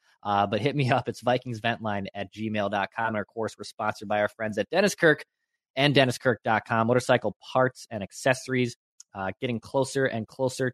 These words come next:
to riding season here. Uh, whether you're in the Twin Cities or whether you're wherever you are across the country, you can go to dennis kirk dot com to pick up some of those motorcycle parts, accessories, however you're riding. Make sure it's from our friends at Dennis Kirk. All right,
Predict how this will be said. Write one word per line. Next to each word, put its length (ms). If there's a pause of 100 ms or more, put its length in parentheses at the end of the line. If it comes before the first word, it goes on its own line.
to 260
riding 600
season 480
here. 340 (300)
Uh, 180
whether 220
you're 160
in 80
the 80
Twin 280
Cities 540
or 140
whether 200
you're 140
wherever 220
you 180
are 180
across 360
the 80
country, 320
you 40
can 120
go 0
to 180
dennis 260
kirk 280 (100)
dot 260
com 320 (420)
to 60
pick 160
up 120
some 160
of 80
those 200
motorcycle 640
parts, 320
accessories, 520
however 280
you're 180
riding. 340 (340)
Make 140
sure 160
it's 100
from 260
our 320 (100)
friends 380 (200)
at 140 (300)
Dennis 360
Kirk. 340 (340)
All 80
right, 140